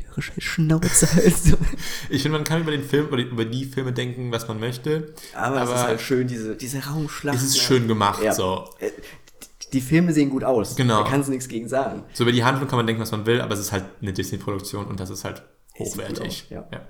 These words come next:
Speaker 1: Es gibt keinen Disney-Film, der scheiße aussieht.
Speaker 2: Nee, vielleicht die ganz alten Zeichentrickfilme, aber das
Speaker 1: Aber
Speaker 2: ist halt der
Speaker 1: selbst
Speaker 2: Zeit
Speaker 1: die,
Speaker 2: geschuldet,
Speaker 1: selbst
Speaker 2: so.
Speaker 1: die sind ja
Speaker 2: Für die
Speaker 1: handgezeichnet
Speaker 2: Zeit.
Speaker 1: und
Speaker 2: Ja, für die
Speaker 1: schön.
Speaker 2: Zeit sind die halt
Speaker 1: Haben
Speaker 2: krass.
Speaker 1: ihren Charme.
Speaker 2: Ja,
Speaker 1: Kannst
Speaker 2: und
Speaker 1: ja immer noch gucken.
Speaker 2: ja, und ich finde halt die alten Disney-Filme, so die Zeichentrickdinger, finde ich auch noch mal cooler als die Filme, die die heute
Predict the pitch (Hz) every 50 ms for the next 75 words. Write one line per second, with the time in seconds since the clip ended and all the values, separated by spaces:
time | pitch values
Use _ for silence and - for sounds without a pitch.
0 | - - - - - - - - - - 110 110 107 110 110 107 104 104 - 101
1 | 98 95 - - 95 98 - - - 95 95 - 101 - - - - _ _ _
2 | - 113 107 101 98 98 - - 107 - - 95 101 101 98 - 110 98 - 95
3 | 92 104 98 95 98 98 104 98 - 101 101 98 98 98 95 95 95 107 107 101
4 | 107 98 - - 98 92 113 104 - - 95 95 95 101 98 - 98 95 - 110
5 | - - - 104 104 - 95 90 - - - - - - - 120 110 117 110 117
6 | - - 120 117 123 127 127 135 131 - - 117 107 - - 107 107 104 104 -
7 | - - - - - 98 98 - 107 104 98 - 110 104 110 110 - 113 107 110
8 | 104 98 95 - - - 98 92 - 120 120 120 - - - 156 160 151 127 104
9 | 98 - - - - - - 110 107 113 117 117 113 123 123 160 156 110 104 -
10 | - 104 - 92 104 - - - 127 131 131 131 135 127 117 - 127 117 117 113
11 | 113 110 107 110 123 131 127 139 131 - 139 127 - 139 135 131 113 101 98 95
12 | - 110 101 113 110 113 107 120 117 113 113 113 - 113 110 - - 113 110 101
13 | 98 107 104 98 - - 143 139 131 123 120 127 - 113 110 - - - - 120
14 | 113 113 110 107 101 101 98